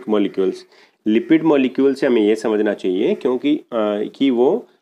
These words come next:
हाइड्रोफोबिक मॉलिक्यूल्स हैं, उनको ईजीली अपने से पास आउट होने देते हैं, उसको आराम से एक, एक, एक तरफ से दूसरी तरफ उनका ट्रांसपोर्ट ईजीली कर देते हैं। ओके,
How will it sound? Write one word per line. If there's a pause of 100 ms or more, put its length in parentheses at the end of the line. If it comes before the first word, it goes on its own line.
(120)
हाइड्रोफोबिक
मॉलिक्यूल्स
हैं,
उनको
ईजीली
अपने
से
पास
आउट
होने
देते
हैं,
उसको
आराम
से
एक, (500)
एक, (360)
एक
तरफ
से
दूसरी
तरफ
उनका
ट्रांसपोर्ट (160)
ईजीली
कर
देते
हैं। (720)
ओके,